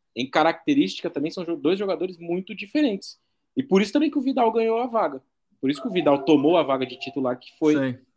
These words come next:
Speaker 1: durante muito tempo do, ou que
Speaker 2: Ele é
Speaker 1: imaginava
Speaker 2: minimamente
Speaker 1: que era.
Speaker 2: combativo, né? E é mais combativo, obviamente, mas ele,
Speaker 1: Exatamente,
Speaker 2: no
Speaker 1: ele
Speaker 2: mínimo,
Speaker 1: consegue
Speaker 2: faz isso já.
Speaker 1: entregar mais do que o Gerson nesse sentido, nessa função.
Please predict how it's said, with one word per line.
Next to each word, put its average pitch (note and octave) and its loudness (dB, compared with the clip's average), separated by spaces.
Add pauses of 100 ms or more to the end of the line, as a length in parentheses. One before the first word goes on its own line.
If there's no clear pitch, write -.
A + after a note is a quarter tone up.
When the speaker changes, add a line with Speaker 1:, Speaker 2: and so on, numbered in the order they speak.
(140)
Speaker 1:
durante C#3 -2
muito D3 0
tempo C#3 -4
do, C#3+ 2
ou B2+ 4
que - -10 (320)
Speaker 2:
Ele C3+ 0
é D3 4
Speaker 1:
imaginava D#3 0
Speaker 2:
minimamente G3 4
Speaker 1:
que - -2
era. F3+ 0
Speaker 2:
combativo, E3+ 0
né? C#3 0
E B2+ 2
é C3 6
mais D3 2
combativo, C#3+ -4
obviamente, A#2+ -4
mas A#2 -6
ele, C3 -4
Speaker 1:
Exatamente, A3+ -2
Speaker 2:
no C#3+ -6
Speaker 1:
ele D3 -4
Speaker 2:
mínimo, F#3 2
Speaker 1:
consegue G#3 2
Speaker 2:
faz F#3+ 0
isso D#3 -8
já. A#2+ -4 (500)
Speaker 1:
entregar C#3 4
mais E3 2
do F3+ -12
que F#3 -4
o F3+ 0
Gerson E3 -4
nesse E3 -6
sentido, E3 -10
nessa D#3+ -12
função. D3+ -14